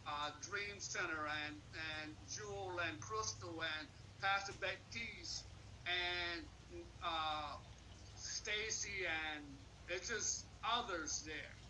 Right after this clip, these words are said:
that we're yet partnering with. And we're so grateful for those who are in,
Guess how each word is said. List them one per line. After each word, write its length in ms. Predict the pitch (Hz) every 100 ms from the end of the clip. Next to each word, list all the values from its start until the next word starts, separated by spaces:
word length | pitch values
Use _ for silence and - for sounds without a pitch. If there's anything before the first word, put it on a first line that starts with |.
| - - - -
that 140 | 180 180
we're 240 | 190 180 180
yet 240 | 208 202 185 - - - -
partnering 480 | 208 196 190 180 165
with. 220 | 165 139 - - - - - - - -
And 100 | 156
we're 80 | 175
so 280 | 180 208 202 -
grateful 540 | 208 196 - 175 131 - - - - - - -
for 260 | 196 196 190
those 460 | 185 196 202 196 196
who 100 | 196
are 180 | 202 190
in, 320 | 196 196